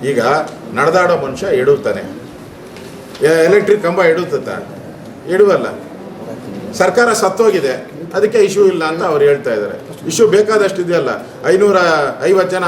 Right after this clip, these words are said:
ರೈತರ ಆತ್ಮಹತ್ಯೆ ಮಾಡ್ಕೊಂಡಿದ್ದಾರೆ. ಆ, ಬರಗಾಲ ಬಂದಿದೆ, ಕಾವೇರಿಯಲ್ಲಿ ನೀರು ದಿನ ಹರಿದು ಹೋಗ್ತಾನೆ ಇದೆ, ಏನೂ ಮಾಡ್ತಾ ಇಲ್ಲ. ಕಾಂಗ್ರೆಸ್ಸಿನ ಶಾಸಕರು ಪಾಟೀಲ್ ಗುಲ್ಬರ್ಗ ಏನ್ ಹೇಳಿದ್ದಾರೆ? "ಏಳು ತಿಂಗಳಲ್ಲಿ ಒಂದು ಕಲ್ಲು ಹಾಕಿಲ್ಲ" ಅಂತ.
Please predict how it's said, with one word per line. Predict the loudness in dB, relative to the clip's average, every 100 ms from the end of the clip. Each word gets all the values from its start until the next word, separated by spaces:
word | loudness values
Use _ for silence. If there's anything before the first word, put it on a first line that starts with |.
| 0 0
ರೈತರ | 0 0
ಆತ್ಮಹತ್ಯೆ | -2 -2 -4 -2 -2
ಮಾಡ್ಕೊಂಡಿದ್ದಾರೆ. | -2 -2 0 0 0 -2 -6 -14 -14 -4
ಆ, | -2
ಬರಗಾಲ | 2 2 4 2
ಬಂದಿದೆ, | 2 0 -2 2 2 0 -4
ಕಾವೇರಿಯಲ್ಲಿ | 0 2 2 2 2 2 2 2 -2
ನೀರು | -2 0 0 0
ದಿನ | 2
ಹರಿದು | 2 2 4 4
ಹೋಗ್ತಾನೆ | 4 0 -2
ಇದೆ, | -2 -2 -4 -4 -12 -10 0
ಏನೂ | 2 2
ಮಾಡ್ತಾ | 0 0 0 0
ಇಲ್ಲ. | 0 -2 -6 -12 -18 -18 -18 -20 -18 -16 -14 -14 -8 -2
ಕಾಂಗ್ರೆಸ್ಸಿನ | 0 2 2 2 -2
ಶಾಸಕರು | 0 0 -2 0 0 0 -2
ಪಾಟೀಲ್ | -2 0 -2 -4 -8 -4
ಗುಲ್ಬರ್ಗ | -2 2 2 0 -2 -6 -16 -20 -20 -16 -2
ಏನ್ | 0 2
ಹೇಳಿದ್ದಾರೆ? | 4 4 2 -2 -8 -16 -18 -18 -16 -2
"ಏಳು | 2 2
ತಿಂಗಳಲ್ಲಿ | 2 2 2 2
ಒಂದು | 0
ಕಲ್ಲು | 0 2 2
ಹಾಕಿಲ್ಲ" | 2 0 -2
ಅಂತ. | -4 -6